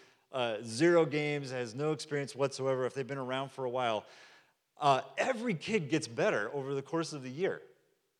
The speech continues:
It's amazing to watch this. And so as a coach, you come to the end of these seasons and you have this, th-, this time of reflection and you kinda get to speak into these kids' lives, and it's this, y-, you can be very, you wanna be very specific.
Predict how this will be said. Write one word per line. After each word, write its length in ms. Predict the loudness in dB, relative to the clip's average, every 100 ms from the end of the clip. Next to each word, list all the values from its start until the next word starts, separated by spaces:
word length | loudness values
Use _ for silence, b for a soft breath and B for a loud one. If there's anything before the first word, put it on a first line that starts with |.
| _ _ -12
It's 160 | -10 -8
amazing 560 | -6 -2 0 0 -2
to 100 | -6
watch 340 | -4 -2 -4 -8
this. 340 | -12 -14 -18 _ _ b b b b b
And 120 | 4
so 140 | 8
as 120 | 8 8
a 40 |
coach, 380 | 8 10 12 8
you 60 |
come 220 | 4 4 4
to 80 |
the 120 | 2 2
end 180 | 4
of 80 | 4
these 180 | 2 0
seasons 440 | 0 0 0 0
and 100 | 0
you 60 | 2
have 280 | 6 6 8
this, 240 | 4 4 -6 B B B
th-, 140 | 2
this 160 | 4 0
time 380 | 0 8 8 8
of 140 | 4
reflection 580 | 2 4 4 6 4 0
and 100 | 0
you 80 | -2
kinda 240 | -2 0
get 120 | 0 -2
to 60 |
speak 420 | -4 -4 -4 -4
into 140 | -4 -4
these 180 | -4 -4
kids' 320 | -2 -2 -2
lives, 300 | -2 -2 -2
and 100 | -4
it's 140 | -4
this, 260 | -6 -6 -8 B B B B
y-, 160 | -4 -2
you 140 | -6
can 160 | -4 0
be 80 | 4
very, 580 | 6 8 6 2 -6
you 120 | -6 0
wanna 220 | 0 2
be 100 | 2
very 220 | 2 2
specific. 460 | 0 -4 -4 -4